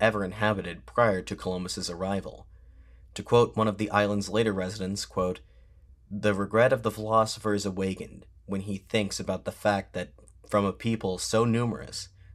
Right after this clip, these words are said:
there is not one left to enlighten us about its history," end quote. As the native population was decimated by enslavement and epidemic, the Spanish were forced to look towards alternative sources of labor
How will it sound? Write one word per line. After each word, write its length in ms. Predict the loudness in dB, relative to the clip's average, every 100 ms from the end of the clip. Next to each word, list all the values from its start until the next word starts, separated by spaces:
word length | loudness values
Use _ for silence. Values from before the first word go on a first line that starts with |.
| -6
there 100 | -4
is 120 | 2
not 240 | 4 4
one 260 | 2 0 2
left 480 | 0 -2 -6 -16 -6
to 140 | -2
enlighten 400 | 0 2 0 0
us 260 | -14 -14 -14
about 300 | -4 -4 -4
its 200 | -6 -10
history," 580 | -8 -8 -10 -10 -16 -18 -20 -20 -20 -20 -8
end 240 | -8 -8
quote. 320 | -8 -8 -8 -20 _ _ _ _ _ _ _ _ _ _ _
As 180 | -2 0
the 120 | 0
native 280 | 0 0 -2
population 580 | 0 -2 0 0 2 0
was 160 | -4 0
decimated 600 | 0 2 0 -4 -4 -4
by 120 | -4
enslavement 640 | -4 -4 -4 -4 0 -2 -2
and 120 | -6
epidemic, 680 | -6 -6 -6 -8 -8 -14 -20 -20 _ _
the 60 | -6
Spanish 420 | -2 0 0 -2
were 80 | -4
forced 340 | -2 0 2
to 80 | 2
look 160 | 0 0
towards 360 | 0 0 0
alternative 720 | -2 -2 -2 -2 0 0 -2 -4
sources 440 | -2 -2 -2 -4
of 140 | -6
labor 480 | -2 -2 -4 -10 -16